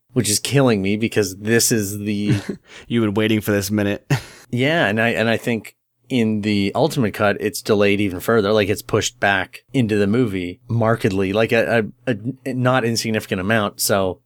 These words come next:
Speaker 1: I've, I've been anticipating this even longer than usual. Obviously, usually I have to wait, like, twenty-five or thirty minutes,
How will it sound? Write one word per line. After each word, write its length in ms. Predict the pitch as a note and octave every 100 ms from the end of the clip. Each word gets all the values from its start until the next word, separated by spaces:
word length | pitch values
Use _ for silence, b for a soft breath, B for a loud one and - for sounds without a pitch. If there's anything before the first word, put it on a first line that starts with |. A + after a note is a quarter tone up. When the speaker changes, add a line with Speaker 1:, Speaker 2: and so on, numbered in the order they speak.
| -
Speaker 1:
I've, 320 | F#2 G2+ F#2
I've 380 | A2 G#2 F#2+ -
been 160 | A2+ G#2+
anticipating 540 | G2+ G#2 - A2 G#2
this 120 | G2+
even 220 | A#2+ G#2
longer 260 | G#2 G#2+ G#2+
than 220 | G#2 F#2+
usual. 640 | F#2 A#2+ A#2 G2+ F2 E2 -
Obviously, 500 | G#2 G2+ A2 - G#2+
usually 360 | F#2+ G2 G2+ F#2
I 40 |
have 120 | F#2 -
to 80 |
wait, 200 | F#2+ F#2+
like, 160 | F#2 F#2
twenty-five 640 | - G2+ F#2+ - F#2 F#2+
or 80 | F#2+
thirty 300 | F2+ G2+ F#2
minutes, 480 | F#2+ F#2 F2+ -